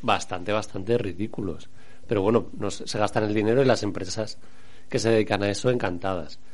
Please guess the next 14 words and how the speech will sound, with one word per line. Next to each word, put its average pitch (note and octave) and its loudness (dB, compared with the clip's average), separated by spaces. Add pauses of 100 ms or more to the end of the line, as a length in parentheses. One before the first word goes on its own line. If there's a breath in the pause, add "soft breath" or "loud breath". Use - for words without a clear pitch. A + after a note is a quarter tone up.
(280 soft breath)
Luego, G#2+ 8
además, A#2+ 8
de A#2 4
nuevo, A2 8
es F#2 0
que - 0 (760 soft breath)
el, G#2+ 2
la G#2 4
especulación G#2+ -2
inmobiliaria G#2+ 2
es A#2 -2
el A#2 -2
gran G2+ 0
negocio A2 -2